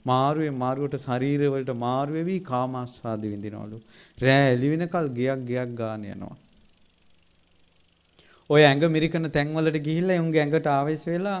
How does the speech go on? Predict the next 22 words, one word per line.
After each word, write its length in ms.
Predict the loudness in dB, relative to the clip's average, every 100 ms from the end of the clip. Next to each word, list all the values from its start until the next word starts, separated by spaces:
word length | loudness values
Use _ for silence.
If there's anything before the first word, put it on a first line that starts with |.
| -8
කාම 340 | -6 -4 -2
ආස්වාද 440 | -4 -6 -6 -6 -2
විඳිනවා. 500 | -4 -4 -8 -10 -16 _ _ _ _ _ _ _ _ _ _ _ _ _ _ _ _ _ _ -20 -20 0
ඊට 180 | 4 8
පස්සේ 260 | 6 4 2
කිව්වා 200 | 2 2
"හාමුදුරනේ 600 | 2 2 0 0 -4 -6 -10 -18 -8
මේ 220 | 0 0 0
කොල්ලගේ, 640 | 0 2 2 0 -4 -10 -16 -20 _ _ _ _ _ _ _ _ _ 2
මේ 180 | 6 6
කොල්ලගේ 560 | 4 2 4 2 2 0
ඇඟට 280 | 0 0 2
ඒ 420 | 2 2 0 -2
මල 260 | -2 -2 2
යක්ෂණියගේ 640 | 0 -2 -8 -6 -4 -4
දිෂ්ටි 340 | -4 -6 -2 -2
වැටුණා" 320 | -2 -6 -12
කිව්වා. 320 | -12 -14 -16 _ _ _ _ 0
අවුරුදු 360 | 2 2 0 -2 -4 -14
මේ 240 | -8 -6 -6 -6
තරුණ 380 | 0 0 0 -6 -10 -14
කොල්ලේ. 400 | -2 0 0 -4